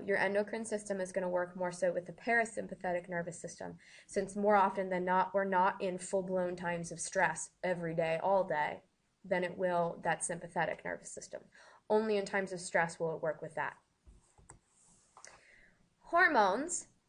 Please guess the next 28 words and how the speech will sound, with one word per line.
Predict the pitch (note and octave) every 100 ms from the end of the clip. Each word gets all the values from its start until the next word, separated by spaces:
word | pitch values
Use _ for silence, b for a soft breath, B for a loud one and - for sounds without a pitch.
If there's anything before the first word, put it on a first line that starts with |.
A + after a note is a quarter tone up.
| _ _
then, | G#3 F#3 F3+
are | - G#3 F#3+
the | G3
chemical | G3 G#3+ G#3 G#3+
messengers | G3 G3 G3 G3 G3 F#3+
of | G3 F#3 F#3
the | F#3+
endocrine | F3+ F#3 F#3+ A#3+
system, | C#4 F3 - E3+ C4 - _ B B B -
and | G#3 G3+ G3+
these | A#3 E4 F4
are | A3 A3
synthesized | A3+ C#4 C4 - G#3 G#3 G#3
by | G3
various | G3 F#3+ G3
different | G3+ G3+ F#3 G3
glands | G#3 A3 A#3+ G3 E3+ F3+ A3 G#3+
within | G3+ G3
the | F3+ E3+
endocrine | D#3+ D#3 D#3+ D#3+
structure, | D#3+ - D#3+ - F#3
and | G3+
we'll | F3
get | F3 E3+
into | E3+
what | - E3
those | G3 -
are. | D3+